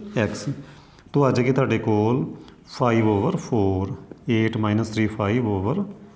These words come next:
four। ਹੁਣ ਜੇ ਇਹ ਮਿਲ ਗਈ ਤਾਂ ਤੁਸੀਂ easily ਦੇਖੋ, ਜੇ ਇਹਨੂੰ ਮੈਂ,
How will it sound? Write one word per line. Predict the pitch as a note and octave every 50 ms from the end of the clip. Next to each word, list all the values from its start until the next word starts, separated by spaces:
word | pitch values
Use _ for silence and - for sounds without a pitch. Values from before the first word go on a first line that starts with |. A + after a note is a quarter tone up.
| - - -
four। | - C3 A2 G2+ F#2 F#2 G2 - - - - - - - - - - - -
ਹੁਣ | E3 D#3
ਜੇ | D#3 F3+ F3+ D#3+
ਇਹ | F#3+
ਮਿਲ | G3 F#3 D3+ C3+
ਗਈ | - D#3 C#3+ A#2+ G#2+ - - - - - - - -
ਤਾਂ | E3+ E3
ਤੁਸੀਂ | E3+ D#3+ - E3 D#3+ D#3+ D3+ D#3+ - E3
easily | C#3 C3 C#3 D#3 D#3 D3 D3+ D3 B2+ A2 G#2+ A#2
ਦੇਖੋ, | B2 A#2+ - C#3 C#3 - D3
ਜੇ | C#3 D3 D#3+
ਇਹਨੂੰ | D#3+ D#3 C#3+ E3 E3 D#3
ਮੈਂ, | D3 B2+ A2+ G#2+ G#2